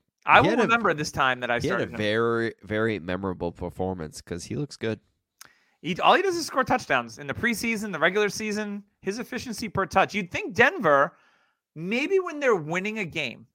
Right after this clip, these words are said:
Speaker 2: Would run the ball,
Speaker 1: would run
Speaker 2: right?
Speaker 1: the football.
Speaker 2: <laughs>
Speaker 1: Right?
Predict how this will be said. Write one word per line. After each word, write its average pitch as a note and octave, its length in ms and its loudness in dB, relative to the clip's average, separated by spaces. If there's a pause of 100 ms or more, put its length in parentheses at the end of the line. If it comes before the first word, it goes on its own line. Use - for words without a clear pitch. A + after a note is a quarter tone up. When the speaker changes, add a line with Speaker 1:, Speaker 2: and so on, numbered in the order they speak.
(440)
Speaker 2:
Would G2 160 -6
run F#2+ 160 -6
the F#2+ 80 -6
ball, C#3 180 -6
Speaker 1:
would G3 180 0
run E3+ 220 -6
Speaker 2:
right? G#3 240 0
Speaker 1:
the A3 100 4
football. D3+ 640 4
Speaker 2:
<laughs> - 60 -20 (1700)
Speaker 1:
Right? F#3+ 400 8